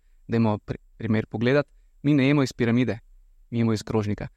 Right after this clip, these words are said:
Tako da trenutne smernice številne se tudi trudijo predstaviti to piramido v obliki krožnika, recimo četrtina, eh, beljakovinsko bogatih živil, četrtina ogljikohidratne priloge, polovica oziroma tretjina zelenjave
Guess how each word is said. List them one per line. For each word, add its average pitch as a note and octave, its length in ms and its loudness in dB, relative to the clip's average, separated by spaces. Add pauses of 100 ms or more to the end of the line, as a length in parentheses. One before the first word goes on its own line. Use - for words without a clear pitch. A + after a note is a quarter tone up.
(200)
Tako - 260 -2
da B2 100 2
trenutne C3+ 420 0
smernice A#2+ 640 0
številne A#2 500 -2
se G#2+ 180 -6
tudi A2 420 -2 (380)
trudijo B2+ 420 2
predstaviti G#2 720 0
to G#2+ 200 0 (120)
piramido A2+ 560 0 (440)
v C3+ 120 -4
obliki A#2+ 320 0
krožnika, G2+ 460 -4
recimo G#2 340 -2
četrtina, G#2 640 -2 (340)
eh, G#2 200 -2
beljakovinsko G#2+ 560 -4
bogatih G#2 400 -2
živil, B2+ 440 0
četrtina G#2 720 -2 (300)
ogljikohidratne A2+ 680 -2
priloge, G#2+ 420 0
polovica G#2+ 460 -4
oziroma G#2 300 0
tretjina G#2+ 400 -4
zelenjave A2 600 0